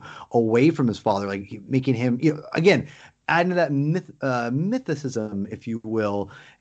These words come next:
uh, that I love so much about Star Wars. So I, I, I would love to see that story of the, of the, the son of Palpatine, the clone Palpatine, and just kind of him growing up and then resenting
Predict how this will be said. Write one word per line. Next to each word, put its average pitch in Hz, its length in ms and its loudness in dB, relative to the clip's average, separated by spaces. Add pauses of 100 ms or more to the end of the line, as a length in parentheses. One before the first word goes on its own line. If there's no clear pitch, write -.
(100)
uh, 120 280 0
that 131 120 4
I 127 120 4
love 131 340 4
so 139 80 0
much 120 220 -2
about 139 360 -2
Star 98 260 -6
Wars. 87 340 -18
So 135 500 2 (320)
I, 180 540 0 (180)
I, 170 80 4
I - 20 6
would 190 160 10
love 165 220 6
to 156 100 2
see 156 220 0
that 135 160 2
story 135 380 2
of 123 280 0
the, - 80 -6
of 120 220 -4
the, 113 240 -2
the 113 120 -6
son 135 200 2
of 127 80 2
Palpatine, 110 760 -2 (180)
the 135 80 0
clone 135 320 6
Palpatine, 110 680 -2 (360)
and 120 420 2 (280)
just 127 240 -6
kind 135 160 4
of 117 80 0
him 131 240 4
growing 120 420 4
up 120 380 4
and 117 160 -2
then 107 120 -2
resenting 107 840 -2